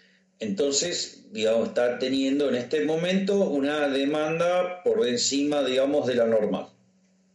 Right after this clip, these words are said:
Por lo tanto, él habiendo tenido, digamos, eh, eh, un patrón de consumo acorde a su demanda do-, normal, hoy, digamos, está generando excedentes de caja.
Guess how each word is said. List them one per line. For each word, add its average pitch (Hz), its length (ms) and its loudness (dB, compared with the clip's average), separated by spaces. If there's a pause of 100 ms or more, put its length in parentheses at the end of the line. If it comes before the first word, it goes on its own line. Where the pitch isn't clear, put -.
(800)
Por 104 160 0
lo 131 160 2
tanto, 165 380 2
él 147 160 2
habiendo 151 480 2
tenido, 175 560 2
digamos, 143 560 0
eh, 120 300 0
eh, 101 1000 0 (280)
un 127 240 -4
patrón 139 420 2
de 139 140 -2
consumo 143 480 0
acorde 131 420 2
a 120 60 0
su 135 160 -2
demanda 139 440 0
do-, 202 240 4
normal, 220 760 2
hoy, 190 320 2
digamos, 160 400 2
está 147 240 0
generando 151 480 0
excedentes 123 680 0
de 104 120 0
caja. - 320 -8